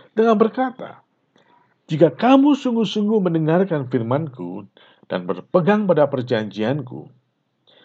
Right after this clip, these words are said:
maka kamu akan menjadi harta keka-, kesayangan-Ku sendiri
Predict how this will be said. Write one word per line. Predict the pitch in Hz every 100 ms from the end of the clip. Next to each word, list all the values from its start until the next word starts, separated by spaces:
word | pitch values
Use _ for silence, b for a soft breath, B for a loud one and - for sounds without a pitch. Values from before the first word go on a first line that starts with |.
| b b 87
maka | 82 87
kamu | - 147 156 156 156 160 120
akan | 123 131 117
menjadi | 107 - 120 117 117 113 117 b b
harta | 147 147 139 - 110 92
keka-, | - - 98 98 92 -
kesayangan-Ku | 110 110 110 104 104 95 107 -
sendiri | 120 104 104 78 -